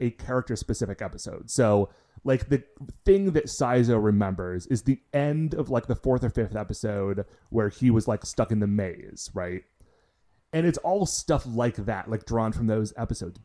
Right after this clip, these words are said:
But what's very cool about it is that all of the episodes that they've picked are the episodes from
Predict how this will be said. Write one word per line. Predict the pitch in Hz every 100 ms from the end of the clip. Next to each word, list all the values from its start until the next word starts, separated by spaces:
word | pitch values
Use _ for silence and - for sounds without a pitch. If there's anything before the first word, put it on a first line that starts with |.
| _
But | - - 127
what's | 143
very | - 240 311 -
cool | - 285 262 - -
about | 196 - 190 202
it | 104 - _ - _ - _
is | 156 131 110
that | 127 113 104 - _ _ _ _
all | 127 180 277
of | 269
the | 220
episodes | 131 160 - 143 135
that | 127
they've | 117 110 -
picked | - 160 - - - - _ - _ _
are | 131 127 123 117 113
the | 117 127 151
episodes | 196 214 196 170
from | - 123